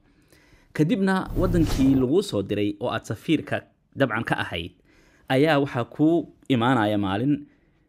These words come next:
madaxweynaha, maalin kale ra'iisul wasaaraha,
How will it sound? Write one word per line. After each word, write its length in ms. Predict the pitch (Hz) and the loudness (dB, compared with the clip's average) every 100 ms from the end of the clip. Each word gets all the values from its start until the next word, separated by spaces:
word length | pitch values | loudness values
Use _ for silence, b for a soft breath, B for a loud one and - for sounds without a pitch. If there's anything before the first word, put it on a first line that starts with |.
| _ | _
madaxweynaha, 460 | 120 107 104 110 143 - _ _ _ _ | -4 -2 -2 -2 -6 -12 _ _ _ _
maalin 220 | - 113 131 | -4 -2 -2
kale 140 | 113 | -2
ra'iisul 240 | 113 104 101 | -2 -2 -4
wasaaraha, 340 | 95 113 131 | -2 -2 -2